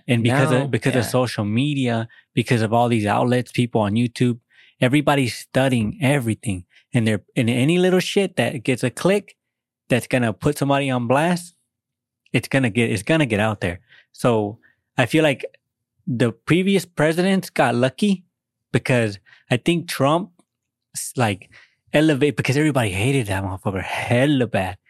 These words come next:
Speaker 1: They
Speaker 2: Mm-hmm.
Speaker 1: wanted to find anything on his ass. So n-, now, even with Biden, everybody, same shit. Everybody's, any little thing that they can find on him,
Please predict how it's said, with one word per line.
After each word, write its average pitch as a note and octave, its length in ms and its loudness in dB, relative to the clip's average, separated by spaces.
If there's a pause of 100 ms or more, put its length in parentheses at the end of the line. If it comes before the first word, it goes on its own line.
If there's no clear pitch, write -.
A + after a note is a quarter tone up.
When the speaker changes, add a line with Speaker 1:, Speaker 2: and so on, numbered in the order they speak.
Speaker 1:
They A#2+ 60 0 (100)
Speaker 2:
Mm-hmm. B2+ 60 2
Speaker 1:
wanted C#3+ 180 2
to A2+ 80 0
find A2+ 400 -4 (100)
anything C#3+ 540 0
on F#2+ 180 -2
his F#2 80 -4
ass. F#2 320 -6 (400)
So A2+ 460 0 (200)
n-, A2 180 -6 (140)
now, C#3+ 760 2
even C3+ 300 0
with A2+ 220 -4
Biden, A#2+ 460 0
everybody, B2 580 -2
same A#2+ 300 -4
shit. A2 380 -6 (380)
Everybody's, B2+ 560 0 (140)
any D#3+ 200 2
little F3+ 220 4
thing E3 220 -2
that C#3 120 0
they D3 80 0
can A#2+ 140 -2
find C#3+ 280 0
on D#3 120 0
him, F3 260 0